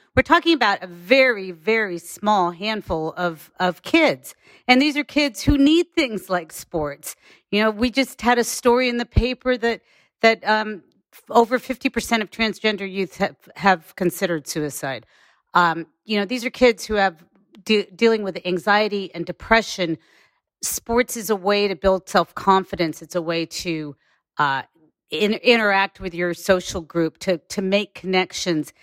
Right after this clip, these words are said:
It's, it's the kind of thing that any doctor or psychologist would say would be wonderful for kids who are struggling with this kind of identity. And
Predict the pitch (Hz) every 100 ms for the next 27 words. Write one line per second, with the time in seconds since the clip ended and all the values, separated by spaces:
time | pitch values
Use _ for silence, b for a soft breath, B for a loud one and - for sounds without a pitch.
0 | b b - 226 - - _ _ 226 -
1 | - - - - 311 294 285 - 233 226
2 | 208 202 - _ _ _ 214 240 226 208
3 | - _ _ _ _ _ 214 202 - 202
4 | 196 - 185 - 202 185 170 - - _
5 | 196 180 226 214 180 185 180 277 311 -
6 | 151 - 180 - 170 - 170 165 - 185
7 | 180 175 165 156 160 156 - - 170 147
8 | 151 143 160 151 143 147 147 b b b
9 | b - 247 254 247